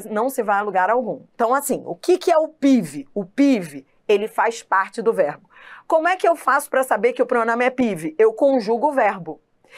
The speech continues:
E eu percebo que o pronome acompanha a conjugação. Que mais que eu tenho que saber? Eu tenho que saber uma listinha básica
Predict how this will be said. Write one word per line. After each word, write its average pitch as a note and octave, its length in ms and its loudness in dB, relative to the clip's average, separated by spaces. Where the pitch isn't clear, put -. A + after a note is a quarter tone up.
E A3+ 80 -2
eu A3+ 100 6
percebo A#3 440 2
que C4+ 160 -2
o C4 80 4
pronome A#3 480 0
acompanha B3 640 -2
a - 20 -6
conjugação. B3 800 -2
Que F4+ 120 2
mais E4 300 0
que - 80 0
eu C#4 60 2
tenho C#4 180 0
que - 60 -6
saber? A3+ 440 0
Eu G#3+ 120 2
tenho C4 160 -2
que C4+ 40 -10
saber A#3 720 0
uma C4+ 220 0
listinha D#4 500 -4
básica G#3+ 880 -2